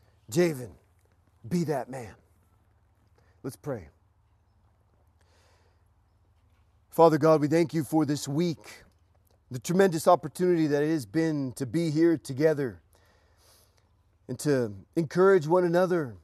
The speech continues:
to see your creation, to pray together, to open your word together, to be challenged.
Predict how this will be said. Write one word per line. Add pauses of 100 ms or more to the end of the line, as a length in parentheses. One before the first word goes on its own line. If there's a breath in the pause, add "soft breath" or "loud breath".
(920)
to
see
your
creation, (480)
to
pray
together,
to
open
your
word
together, (280)
to
be
challenged.